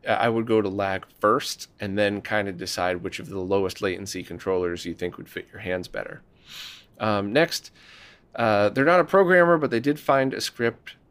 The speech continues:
that was converting Q to pops, and they wrote a quick solution for it. So they were, t-, I think this is probably for, um,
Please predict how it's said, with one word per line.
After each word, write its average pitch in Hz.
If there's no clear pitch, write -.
that 104
was 117
converting 113
Q 120
to -
pops, -
and 104
they 101
wrote 113
a 107
quick -
solution 107
for -
it. -
So 110
they 107
were, 110
t-, -
I 139
think 160
this 170
is 151
probably 131
for, 101
um, 95